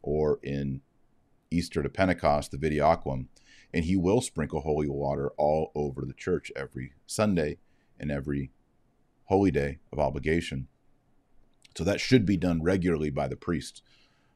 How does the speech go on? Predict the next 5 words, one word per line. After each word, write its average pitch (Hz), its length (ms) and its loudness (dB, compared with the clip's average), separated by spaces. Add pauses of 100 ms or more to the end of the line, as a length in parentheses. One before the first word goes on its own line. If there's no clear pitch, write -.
(180)
Um, 60 340 -8 (1400)
so, - 320 -10
yeah. 64 260 -8 (220)
All - 80 0
right, 95 240 0